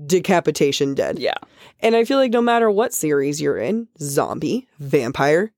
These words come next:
Speaker 1: decapitation kills 'em all.
Speaker 2: Yeah, I think so too.
Speaker 1: Why do you think there is a pool of starlight in the spring court?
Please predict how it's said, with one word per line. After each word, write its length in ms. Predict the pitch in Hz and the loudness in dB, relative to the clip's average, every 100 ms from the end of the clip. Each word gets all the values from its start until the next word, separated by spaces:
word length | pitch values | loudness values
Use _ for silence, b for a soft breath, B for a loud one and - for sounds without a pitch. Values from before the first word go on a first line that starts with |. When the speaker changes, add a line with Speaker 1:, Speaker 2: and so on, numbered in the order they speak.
| _ _ _ _ _ _ _ - | _ _ _ _ _ _ _ -10
Speaker 1:
decapitation 520 | - 311 320 285 233 | -4 -2 0 -2 -2
kills 180 | 226 220 | 0 0
'em 80 | 196 | 0
all. 180 | 160 _ _ _ | -4 _ _ _
Speaker 2:
Yeah, 220 | 220 240 208 - | -6 -6 -6 -12
I 100 | 208 | -10
think 160 | 214 - | -10 -10
so 100 | 196 | -12
too. 220 | 214 196 _ _ _ _ _ _ _ _ - | -10 -10 _ _ _ _ _ _ _ _ -6
Speaker 1:
Why 400 | 160 202 294 294 | 0 2 4 2
do 120 | 196 | 2
you 240 | 165 151 | 2 0
think 400 | 147 151 147 - - | 2 0 0 -4 -2
there 160 | 151 | 2
is 120 | 147 143 | 2 2
a 60 | |
pool 380 | - - 202 247 | -4 -2 0 0
of 120 | - | -2
starlight 580 | - - 233 202 139 208 - | -4 -2 0 2 0 -2 -4
in 120 | 147 | -4
the 60 | 135 | -4
spring 340 | - 143 151 | -2 0 0
court? 480 | - - - - | 0 -4 -4 -12